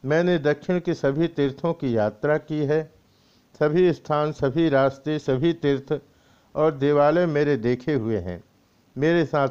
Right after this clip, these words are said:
रहने से आपको किसी भी प्रकार का विक्षेप न होगा। महाप्रभु ने कुछ बनावटी उदासीनता सी प्रकट करते हुए व्यंग के साथ कहा, "श्रीपाद,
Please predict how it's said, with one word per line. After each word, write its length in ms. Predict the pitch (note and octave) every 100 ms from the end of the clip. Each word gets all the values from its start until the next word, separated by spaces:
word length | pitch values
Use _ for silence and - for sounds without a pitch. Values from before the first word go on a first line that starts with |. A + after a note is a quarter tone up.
| C3
रहने 280 | B2+ D3+ D#3+
से 220 | E3 D3+
आपको 400 | A2+ A#2+ - B2+
किसी 320 | - C#3 E3+
भी 120 | D3+
प्रकार 420 | A2+ G#2 B2 C3+
का 160 | C3 C3+
विक्षेप 500 | G#2 G2 - B2+ B2
न 100 | F2+
होगा। 480 | G2+ B2 C#3+ C#3+ C#3+ - _ _ _ _ _ _ _ _ _ _ _ _ _ _ _ -
महाप्रभु 540 | D3+ F3+ F3+ F3 F#3
ने 140 | F#3 F3
कुछ 200 | F3 D3
बनावटी 540 | C3+ C3+ C#3+ D3 F3
उदासीनता 840 | - C3+ B2+ B2+ B2+ C#3+ D3 E3
सी 180 | E3 D#3+
प्रकट 440 | C#3 A#2+ C3 C#3 -
करते 380 | B2 B2 D#3
हुए 180 | C#3+ B2+
व्यंग 360 | G#2 A#2+ D3 D#3
के 220 | C#3+ D3
साथ 260 | C3 A#2 A2+
कहा, 420 | - F2+ F2+ G2 _ _ _ _ -
"श्रीपाद, 500 | D#3 D3 D#3+ E3+